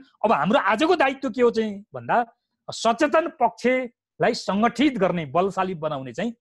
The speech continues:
अब हाम्रो चाहिँ प-, प्रमुख पक्ष हुनुपर्छ। त्यसो भयो भने निषेधको, निषेधको नियमलाई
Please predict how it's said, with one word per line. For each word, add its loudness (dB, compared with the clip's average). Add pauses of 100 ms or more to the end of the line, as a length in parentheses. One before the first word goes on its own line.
(260)
अब -2
हाम्रो -2
चाहिँ -10 (260)
प-, -16
प्रमुख -4
पक्ष -10
हुनुपर्छ। -8 (420)
त्यसो -2
भयो 0
भने -8
निषेधको, -6
निषेधको -12
नियमलाई -8